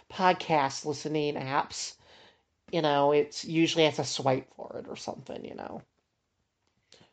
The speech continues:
Um, but yeah, so I, I, I, I, you know, it's not a description box below, but yeah. I hope you, you understand why I say that, but yeah, you know, I'll try to leave a discussion in the thing,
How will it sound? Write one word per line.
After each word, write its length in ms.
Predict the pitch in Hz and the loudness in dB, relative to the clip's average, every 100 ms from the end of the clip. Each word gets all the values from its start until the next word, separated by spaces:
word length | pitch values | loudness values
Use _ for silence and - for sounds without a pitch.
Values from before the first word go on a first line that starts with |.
| _ _ | _ _
Um, 540 | - - - - - - _ _ _ _ _ | -8 -6 -4 -6 -10 -16 _ _ _ _ _
but 100 | 185 | 6
yeah, 300 | 185 139 131 127 - - | 6 6 4 -2 -12 -14
so 440 | - - 156 151 - - - _ _ _ _ _ _ - | -4 2 2 2 -2 -16 -20 _ _ _ _ _ _ -6
I, 240 | 185 196 196 | 2 4 6
I, 220 | 196 - | 6 6
I, 240 | 190 185 - | 6 6 6
I, 100 | 185 | 4
you 180 | 180 170 | 6 6
know, 140 | 160 | 6
it's 200 | 160 156 | 6 4
not 160 | 160 - | 0 2
a 140 | 151 | 2
description 500 | 151 143 - 147 151 | 2 0 -6 -6 -6
box 260 | 139 - - | -6 -6 -10
below, 500 | - - - - - | -12 -10 -6 -6 -8
but 160 | - - | -12 -6
yeah. 260 | 98 101 - _ _ _ _ _ _ _ _ _ _ _ - | -6 -6 -12 _ _ _ _ _ _ _ _ _ _ _ 4
I 140 | 247 | 6
hope 160 | 226 170 | 8 6
you, 140 | 151 | 4
you 340 | 165 160 151 | 4 4 6
understand 360 | 143 135 131 131 | 6 4 0 -2
why 80 | 127 | -2
I 20 | |
say 200 | 120 135 | -4 -2
that, 220 | 131 - | -2 0
but 160 | - - | 0 2
yeah, 160 | 190 143 | 4 4
you 120 | 143 | 4
know, 80 | 139 | 0
I'll 160 | 139 | -2
try 160 | 131 143 | -4 -6
to 160 | - | -6
leave 160 | - - | -6 -8
a 40 | 143 | -10
discussion 400 | - 135 - 147 | -14 -14 -8 -6
in 60 | |
the 40 | 131 | -6
thing, 280 | 143 - | -6 -8